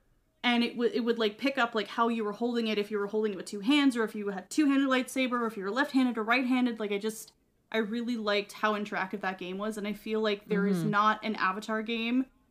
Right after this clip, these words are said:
Speaker 1: where you can actually bend. Like, when I was a kid, I would, like,
Speaker 2: Mm-hmm.
Speaker 1: pretend that I was a frickin' waterbender all the time. I was, like, doing these stupid
Speaker 2: <laughs>
Speaker 1: hand
Speaker 2: Yeah.
Speaker 1: movements and, like,
Speaker 2: In the shower,
Speaker 1: why
Speaker 2: just, like,
Speaker 1: does this game,
Speaker 2: <laughs>
Speaker 1: right? Why does this game not exist yet?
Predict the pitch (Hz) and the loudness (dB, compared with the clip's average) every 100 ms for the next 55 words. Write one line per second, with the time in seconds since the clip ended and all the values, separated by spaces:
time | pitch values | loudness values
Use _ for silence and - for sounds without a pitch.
0 | - 233 226 240 - 185 185 - 214 196 | -2 0 0 -2 0 0 0 -4 -4 -4
1 | 185 165 143 175 254 277 - _ _ _ | -6 -6 -2 4 6 4 2 _ _ _
2 | _ 240 240 320 320 294 339 294 254 247 | _ -2 4 6 4 2 2 4 4 4
3 | 233 190 240 214 277 262 262 247 233 277 | 2 0 0 4 6 6 4 2 0 0
4 | 269 247 240 269 254 196 190 175 175 175 | 2 2 4 4 2 0 -2 -2 -2 -4
5 | 185 175 185 208 202 202 202 208 240 240 | -6 -4 -2 0 -2 0 -2 -2 0 0
6 | 220 214 285 269 220 254 285 254 214 247 | -2 -2 0 2 2 6 8 8 8 6
7 | 208 233 226 214 214 214 - - - 226 | 4 0 0 2 2 2 0 -4 0 2
8 | 196 - 202 165 180 214 262 311 311 269 | 2 2 2 2 4 6 6 6 4 2
9 | 277 - 262 - 254 302 247 220 254 - | 0 0 -2 0 0 2 2 0 -2 -6
10 | - - 403 392 392 285 214 277 339 - | -12 -2 0 0 0 2 4 4 2 -4
11 | - - - - 214 240 311 339 320 - | -8 -8 -10 -8 2 4 6 4 0 0
12 | 302 277 254 - 214 208 208 202 220 240 | 2 4 4 2 0 2 2 0 -2 -2
13 | - 123 78 | -6 -6 -6